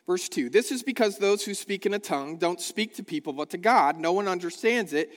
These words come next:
They speak mysteries by the Spirit." By the way, if you've got your Bible open, you're gonna notice later in this chapter he says, "I speak tongues more than the rest of you combined."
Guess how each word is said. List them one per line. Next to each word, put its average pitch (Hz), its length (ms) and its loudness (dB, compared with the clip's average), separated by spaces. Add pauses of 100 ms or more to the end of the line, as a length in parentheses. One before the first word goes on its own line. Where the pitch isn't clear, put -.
(280)
They 226 180 8
speak 233 380 -2
mysteries 202 480 -2
by 170 220 4
the 196 80 -2
Spirit." 269 560 -4 (640)
By 269 140 2
the 233 80 6
way, 220 100 8
if 180 100 2
you've 208 120 -8
got 254 180 4
your 175 80 0
Bible 196 280 4
open, 156 240 0
you're 180 100 -2
gonna 214 160 2
notice 190 340 0
later 180 400 4
in 190 80 0
this 180 160 -6
chapter 190 440 2
he 202 100 -4
says, 185 480 2
"I 220 100 4
speak - 320 -6
tongues 190 260 -4
more 190 160 -2
than 202 140 -4
the 208 80 -2
rest 233 260 -4
of 214 80 -6
you 233 100 -4
combined." 247 500 -6